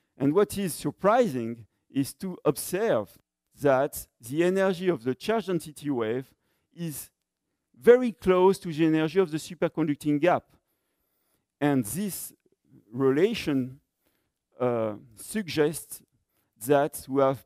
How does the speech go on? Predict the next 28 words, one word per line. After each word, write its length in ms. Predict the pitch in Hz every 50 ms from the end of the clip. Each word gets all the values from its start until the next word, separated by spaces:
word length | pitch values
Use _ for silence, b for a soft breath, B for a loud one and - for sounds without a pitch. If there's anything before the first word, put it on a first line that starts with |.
| _ _
probably 580 | - 196 196 160 160 151 120 120 123 135 - -
an 220 | - 117 120 127 156
approximate 680 | 156 - - 185 180 - - - 143 139 139 143 -
emergent 460 | 143 131 131 123 117 - 131 135 131
symmetry 560 | - - - 165 156 147 123 _ - 123 127 -
connecting 580 | - 185 170 165 151 143 - - 139 131 139 139
the 120 | 127 123 117
charge 280 | - - 185 196 175
density 400 | 170 170 160 - - - 135 123
wave 260 | 113 101 98 107 113 - _ _ _ _ _ _ _
with 180 | 123 143 139
superconductivity. 1080 | - - 139 - - 143 - - 147 139 139 160 - - 208 202 160 131 - - - 90 _ _ _ _ _ _
So 180 | _ - 147 139
I 60 | 113
invite, 460 | 110 113 110 113 160 175 - _ - 135 - -
I 60 | 120
invite 440 | 117 117 110 135 147 170 170 - -
you 100 | 147 147
to 160 | - 143 127
look 240 | 127 135 139 - -
at 280 | 127 131 131 - - - _ _ _ _ _ _ -
all 180 | 131 147 165
this 200 | 151 131 143 139 -
theory 460 | - 151 139 123 123 123 135 156 151
corresponding 720 | - - 120 113 117 - - 120 120 131 139 147 147 135
to 180 | - - 127 123
this, 360 | 113 120 131 127 131 - - _ _ _ _ _ _ _ -
um, 880 | 123 123 120 117 120 117 117 117 110 110 104 110 110 110 113 113 104